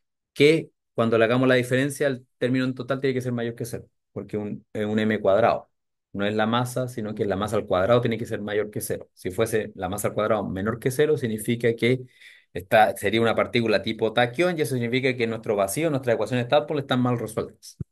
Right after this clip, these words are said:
Estaríamos en el punto de equilibrio inestable de nuestro potencial en vez de estar... o sea, si estamos aquí, eso significa que M cuadrado es menor que cero.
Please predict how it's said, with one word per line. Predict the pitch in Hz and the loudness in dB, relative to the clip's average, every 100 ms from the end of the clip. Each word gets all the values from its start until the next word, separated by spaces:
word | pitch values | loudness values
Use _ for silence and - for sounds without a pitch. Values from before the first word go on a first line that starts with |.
| _ | _
Estaríamos | - 98 107 107 | 2 4 6 6
en | 107 | 4
el | 101 | 2
punto | 101 113 113 117 117 _ _ _ | 0 0 2 2 0 _ _ _
de | - 101 | -2 0
equilibrio | 101 101 113 113 | 2 2 4 4
inestable | 101 92 - 143 147 | 4 0 0 2 4
de | 143 | 2
nuestro | 135 135 127 | 2 -2 -4
potencial | 127 127 139 139 | -4 -2 -2 0
en | 120 | 0
vez | 117 | 0
de | 117 | -4
estar... | 113 - 123 - _ _ _ _ _ _ | -6 -2 -4 -4 _ _ _ _ _ _
o | 104 | -2
sea, | 101 | -2
si | 101 | 0
estamos | 131 143 156 | 2 4 4
aquí, | 180 | 4
eso | 175 160 | 2 2
significa | 147 147 151 | 2 2 2
que | 143 139 | 4 2
M | 139 139 | 2 0
cuadrado | 135 135 147 | 0 2 0
es | 139 | 0
menor | 127 127 | 0 -2
que | 123 | -4
cero. | 107 - - | -8 -10 -16